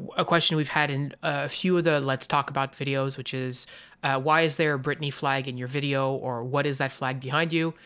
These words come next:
It is a flag of the province of Brittany in France. That's where my family is, is historically from.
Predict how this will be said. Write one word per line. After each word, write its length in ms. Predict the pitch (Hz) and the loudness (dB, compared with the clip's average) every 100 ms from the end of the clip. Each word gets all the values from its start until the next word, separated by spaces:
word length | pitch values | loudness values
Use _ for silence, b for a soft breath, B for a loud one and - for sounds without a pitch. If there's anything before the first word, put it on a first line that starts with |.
| B B B _ - | B B B _ -2
It 140 | 151 | 0
is 120 | 147 | 2
a 60 | 151 | 0
flag 300 | - 170 165 | 2 2 2
of 80 | 151 | 0
the 60 | |
province 420 | 147 156 143 139 135 | -2 0 0 -2 -6
of 80 | |
Brittany 480 | 131 160 165 160 156 - | -2 -2 -2 -4 -6 -8
in 100 | 135 | -14
France. 400 | 127 165 160 165 | -4 0 0 -2
That's 240 | - 120 - | -4 -6 -6
where 120 | 120 | -6
my 120 | 117 | -6
family 380 | - 135 127 120 | -6 -6 -4 -6
is, 160 | - - | -8 -8
is 240 | - 127 | -10 -10
historically 460 | 131 127 135 120 113 | -8 -6 -4 -6 -8
from. 340 | - 151 147 | -2 -2 -2